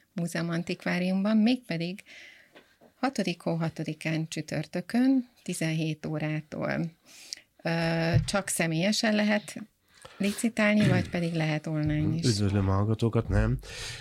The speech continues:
Speaker 2: Online is lehet licitálni, mint <clears throat> most már nagyon régóta,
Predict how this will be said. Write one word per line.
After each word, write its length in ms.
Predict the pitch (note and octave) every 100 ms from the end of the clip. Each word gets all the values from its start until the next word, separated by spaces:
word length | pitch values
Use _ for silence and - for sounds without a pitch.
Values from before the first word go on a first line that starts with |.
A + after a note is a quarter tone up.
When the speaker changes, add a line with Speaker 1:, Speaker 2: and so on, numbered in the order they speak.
| - -
Speaker 2:
Online 420 | - G2+ F#2 F#2
is 160 | F#2 -
lehet 200 | F2 F2+
licitálni, 680 | F#2+ - F#2 G2 F#2+ F#2+ F2
mint 320 | G2 F#2+ F2+ - D#3+
<clears throat> 260 | D#3 A#2 G2+
most 160 | F#2
már 140 | G2 G2
nagyon 240 | F#2+ F#2+
régóta, 680 | F#2+ G2+ F#2+ F#2+ - F#2